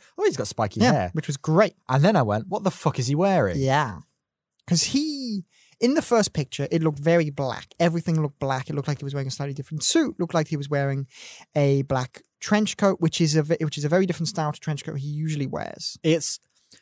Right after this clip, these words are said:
Speaker 2: It's
Speaker 1: well,
Speaker 2: very
Speaker 1: it's the
Speaker 2: Captain
Speaker 1: same,
Speaker 2: Jackie-ian.
Speaker 1: it's the same, it looks like the same coat.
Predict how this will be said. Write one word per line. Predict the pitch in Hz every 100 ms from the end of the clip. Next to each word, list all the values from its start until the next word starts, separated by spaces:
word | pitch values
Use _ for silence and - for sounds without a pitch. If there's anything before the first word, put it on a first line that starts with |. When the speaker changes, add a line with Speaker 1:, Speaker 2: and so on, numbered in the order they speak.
| _
Speaker 2:
It's | 165 160
Speaker 1:
well, |
Speaker 2:
very | 202 220
Speaker 1:
it's | 202
the |
Speaker 2:
Captain | - 208
Speaker 1:
same, | 214
Speaker 2:
Jackie-ian. | 165 170 - 156 147
Speaker 1:
it's | 143
the | 165
same, | - - 165 180 202 220 214 - _ _ _ _ _ _ _ _ _ _ _ -
it | 151
looks | 156 190 220 -
like | 156 -
the | 127
same | - - 151 170 190
coat. | - - 117 87 80